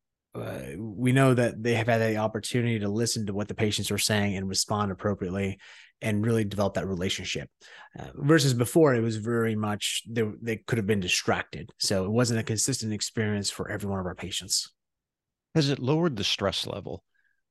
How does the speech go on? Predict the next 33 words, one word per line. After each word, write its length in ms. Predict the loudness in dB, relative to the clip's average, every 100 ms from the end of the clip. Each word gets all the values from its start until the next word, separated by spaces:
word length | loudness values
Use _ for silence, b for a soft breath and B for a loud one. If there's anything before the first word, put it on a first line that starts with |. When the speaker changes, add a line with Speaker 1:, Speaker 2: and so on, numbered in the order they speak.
| _ _
Speaker 2:
in 140 | -4 0
your, 240 | 0 -2 -4
in 180 | -4 -2
your 160 | -2
office? 240 | -2 -4 -4
'Cause 140 | 0
that's, 160 | 2 2
this 260 | 0 2
is 120 | 2
another 280 | 2 2 0
area 420 | 0 0 0 0 -2
that 260 | -4 -6 -6
I, 280 | -4 -2
I'm 100 | -2
hearing 320 | -2 -2 0 0
more 200 | 0 0
and 100 | 0
more 220 | 0 0
is, 140 | -2 -4
is 200 | -6 -4
burnout, 500 | -2 -2 -2 -6 -12 _
both 220 | -4 -4
professional 500 | -4 0 0 0 -2
burnout 360 | 0 -2 -2 -2
from 140 | -4
the 80 | -2
doctors 520 | 0 0 0 -2 -2
and 100 | -2
the 60 | -2
staff 380 | -2 0 0 0
getting 260 | -2 -2
burned 280 | -2 -4 -2
out. 340 | 0 0 0